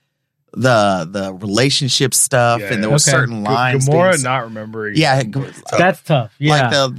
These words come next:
Speaker 1: the Gamora, like, uh, that, like, 'cause, uh, the way that relationship was, it's,
Speaker 3: Mm-hmm.
Speaker 1: it's basically like, you know, you were dating or
Speaker 3: Mm-hmm.
Speaker 1: with someone, and that person is just a completely different person
Speaker 3: Mm-hmm.
Speaker 1: after the, after the relationship.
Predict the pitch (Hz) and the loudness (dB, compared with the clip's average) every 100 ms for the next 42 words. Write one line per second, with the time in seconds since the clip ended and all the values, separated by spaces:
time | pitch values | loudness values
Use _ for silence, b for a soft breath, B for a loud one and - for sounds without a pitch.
0 | 143 135 139 175 151 143 139 - 170 131 | -2 0 0 0 2 0 0 -4 -6 -6
1 | - _ _ _ _ _ _ _ _ _ | -12 _ _ _ _ _ _ _ _ _
2 | _ 123 147 - 123 135 131 143 123 120 | _ 0 0 0 0 0 0 -2 -2 -4
3 | 113 117 107 104 110 131 170 160 147 120 | -2 0 0 -2 -2 0 2 2 0 -2
4 | _ 110 120 131 - 123 90 95 117 113 | _ -4 0 0 -2 -2 -6 -2 0 2
5 | 98 87 127 127 127 - 123 120 127 110 | 0 -2 -2 -2 -4 -6 -4 -4 -4 -2
6 | 104 98 - _ _ _ - 110 95 101 | 0 -2 -6 _ _ _ -4 0 0 -2
7 | 101 95 92 _ _ _ - 98 85 113 | -4 -8 -12 _ _ _ -4 -2 0 0
8 | 123 98 95 87 98 92 123 131 143 - | 0 -2 -6 -6 -4 -2 0 2 2 0
9 | 101 95 92 98 98 104 98 101 98 - | -2 -4 -8 -10 -6 -4 0 -2 -2 0
10 | 120 - 101 98 90 101 - - 95 - | 0 0 0 -2 -2 -2 -2 -4 -10 -6
11 | 120 104 101 98 92 107 - 90 - 113 | -2 0 -2 -4 -4 -6 -6 -10 -4 -2
12 | 113 92 87 - 110 104 127 101 90 - | -2 -4 -8 -6 -2 0 0 -2 -6 -14
13 | _ _ _ 120 117 123 98 98 107 123 | _ _ _ -2 -2 -2 -4 0 0 0
14 | - - | -4 -8